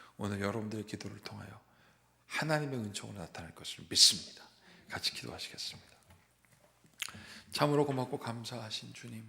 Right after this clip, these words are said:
우리를 이끄시는 주님, 의지하고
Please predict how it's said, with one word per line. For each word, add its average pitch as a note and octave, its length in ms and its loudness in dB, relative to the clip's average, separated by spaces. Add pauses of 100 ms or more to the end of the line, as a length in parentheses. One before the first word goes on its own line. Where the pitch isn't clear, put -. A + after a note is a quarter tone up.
(920)
우리를 D3 240 4
이끄시는 D3 600 2
주님, G2 280 -6 (680)
의지하고 D3 1080 2